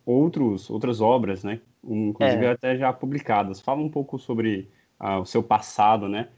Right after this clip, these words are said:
Speaker 1: Que antecede A Rua de Ontem, antes da gente entrar nesse livro específico.
Speaker 2: É, então, meu primeiro livro foi em dois mil e doze, né?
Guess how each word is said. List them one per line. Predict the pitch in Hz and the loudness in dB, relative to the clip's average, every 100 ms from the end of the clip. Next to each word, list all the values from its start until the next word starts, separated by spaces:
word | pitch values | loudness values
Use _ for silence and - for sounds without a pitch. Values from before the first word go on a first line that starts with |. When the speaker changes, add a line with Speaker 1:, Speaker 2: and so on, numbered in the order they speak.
| _ | _
Speaker 1:
Que | - | -6
antecede | 107 107 - 104 101 | -2 -2 -4 -2 0
A | 101 | 0
Rua | 101 101 | -2 -4
de | 98 | -2
Ontem, | 101 113 131 135 131 | -2 0 -2 -6 -2
antes | 120 127 | 2 2
da | 127 | 2
gente | 117 117 | -2 -2
entrar | 113 107 107 | -2 0 -2
nesse | 107 - | -2 -4
livro | 101 | -4
específico. | 104 - - - 95 - - _ _ _ _ _ - | -4 -8 -10 -6 -8 -10 -20 _ _ _ _ _ -6
Speaker 2:
É, | |
então, | 143 123 113 | -4 -2 -4
meu | 120 | -4
primeiro | 127 135 143 156 | -6 -6 -4 -4
livro | 127 139 156 156 - - - - | -6 -8 -8 -14 -16 -20 -20 -8
foi | 120 123 | -4 -4
em | |
dois | 123 123 | -4 -6
mil | 123 | -6
e | 139 | -10
doze, | 120 110 131 139 | -4 -2 -4 -6
né? | 117 131 | -10 -12